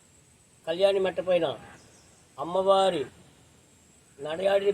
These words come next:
ప్లేస్గా గుర్తిస్తూ ఇక్కడ గ్రామ దేవతలు, సర్వదేవుళ్ళు నడిచే విధంగా పూర్వం నుండి గత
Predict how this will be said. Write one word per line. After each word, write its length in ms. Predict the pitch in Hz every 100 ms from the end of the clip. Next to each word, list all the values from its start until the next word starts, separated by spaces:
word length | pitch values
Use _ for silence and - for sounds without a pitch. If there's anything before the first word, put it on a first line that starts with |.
| 175
ప్లేస్గా 420 | 180 180 185 180 120 - - - - - 151
గుర్తిస్తూ 540 | 165 - 202 - 208 214 - - _ - _ _ _ _ _ _ -
ఇక్కడ 180 | - 180 151
గ్రామ 240 | 160 175 190
దేవతలు, 480 | 196 196 190 190 202 247 - - _ _ _ _
సర్వదేవుళ్ళు 720 | 151 175 180 190 190 190 190 196 - - - - _
నడిచే 320 | 147 160 202 190
విధంగా 420 | 180 185 185 190 190 - - - _ _
పూర్వం 320 | 170 196 196 202
నుండి 260 | 202 185 135 - - - _ - _ _ _
గత 180 | 165 180